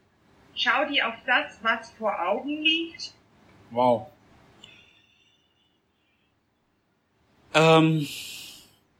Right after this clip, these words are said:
Speaker 2: Leute, es ist einfach, mal schnell ein Gebet zu beten und zu warten, dass man gesund ist. Amen.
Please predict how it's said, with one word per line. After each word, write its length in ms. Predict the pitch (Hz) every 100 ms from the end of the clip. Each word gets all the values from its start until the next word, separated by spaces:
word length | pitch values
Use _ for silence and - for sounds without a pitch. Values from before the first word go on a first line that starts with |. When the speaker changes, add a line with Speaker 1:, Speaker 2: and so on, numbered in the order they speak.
| _ _ - - - _ _ _ - - - - - _ _ _ _ _
Speaker 2:
Leute, 640 | - 156 170 170 214 220 - - - _ _ -
es 180 | 160 156
ist 160 | 139
einfach, 500 | 139 156 180 - 190
mal 220 | 165 156 151
schnell 320 | 165 160 160
ein 60 |
Gebet 420 | 160 151 160 165 -
zu 120 | 180
beten 460 | 165 147 147 160
und 180 | 147 143
zu 200 | 139 147
warten, 400 | 131 147 156 156
dass 180 | 147 143
man 160 | 147 139
gesund 420 | 143 143 156 143
ist. 300 | 120 120 -
Amen. 500 | 247 247 254 156